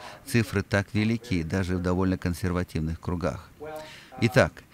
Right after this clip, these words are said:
здесь вы видите религии, расположенные по проценту людей, соглашающихся с эвтаназией.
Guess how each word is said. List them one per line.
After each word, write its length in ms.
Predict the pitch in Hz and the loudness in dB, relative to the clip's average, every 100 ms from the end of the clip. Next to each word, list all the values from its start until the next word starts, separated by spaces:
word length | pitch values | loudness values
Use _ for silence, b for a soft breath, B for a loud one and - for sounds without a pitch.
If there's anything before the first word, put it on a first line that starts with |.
| B B B B - - - - - - | B B B B -20 -20 -20 -16 -10 -4
здесь 380 | 90 147 180 120 | 2 4 4 4
вы 140 | 127 | 4
видите 420 | 123 127 127 120 | 6 4 4 4
религии, 440 | 95 92 107 117 139 | 2 4 2 2 2
расположенные 720 | 131 - 104 104 110 107 107 | 2 0 2 2 2 2 2
по 160 | - 101 | 0 -2
проценту 640 | - 98 - 110 101 104 | 0 -2 2 0 2 2
людей, 320 | 90 87 113 | 0 2 2
соглашающихся 1080 | 131 101 87 90 - 101 107 104 98 90 - | 2 0 0 0 2 2 2 0 -4 -4 -4
с 120 | 90 | -2
эвтаназией. 840 | 95 - 101 104 85 73 60 55 | -4 0 2 4 2 0 -6 -10